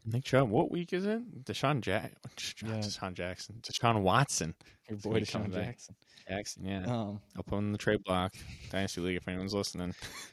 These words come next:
Speaker 2: Yeah, what is it? Watson's week twelve or something? Or eleven or twelve he comes back?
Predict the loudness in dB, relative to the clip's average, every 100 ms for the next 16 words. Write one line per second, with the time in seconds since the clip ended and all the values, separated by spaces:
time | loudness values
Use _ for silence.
0 | _ -20 -20 -20 -14 -2 2 4 4 2
1 | 2 -2 -2 0 0 0 -2 -2 -4 _
2 | -4 0 2 2 0 -4 -4 -4 -2 0
3 | 0 -4 -8 _ _ _ -8 -4 -4 -2
4 | 0 0 -2 -6 -6 -8 -10